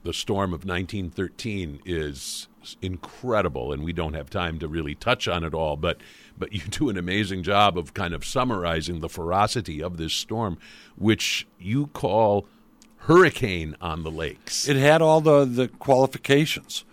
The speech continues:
Speaker 2: They have certain, the, the, the weather people have certain qualifications to, to qualify as a hurricane. Wind speed up to such and such a mile, and I honestly don't have those figures in front of me,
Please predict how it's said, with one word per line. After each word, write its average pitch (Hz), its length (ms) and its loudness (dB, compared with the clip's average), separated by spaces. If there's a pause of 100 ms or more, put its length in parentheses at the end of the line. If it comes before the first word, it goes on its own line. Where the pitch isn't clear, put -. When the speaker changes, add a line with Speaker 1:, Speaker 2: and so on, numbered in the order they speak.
(420)
Speaker 2:
They 120 140 4
have 139 240 6
certain, 135 480 2
the, 113 180 4
the, 98 300 -2 (320)
the 107 80 -12
weather 123 420 2
people 95 500 -6 (420)
have 110 180 -2
certain 147 400 0
qualifications 117 1120 0
to, 95 140 -6
to - 400 -20
qualify 104 640 0
as 95 220 -2
a 92 60 -2
hurricane. 92 520 -2 (480)
Wind 131 260 2
speed 123 640 2
up 107 200 -4
to 104 100 -2
such - 260 -2
and 113 120 -2
such - 260 -2
a 107 60 -2
mile, 98 320 0
and 113 120 2
I 117 200 6
honestly 110 440 2
don't 98 200 0
have 101 240 -2
those 87 200 -4
figures 87 380 -4
in 78 80 -8
front 95 240 -2
of 92 60 0
me, 80 140 -6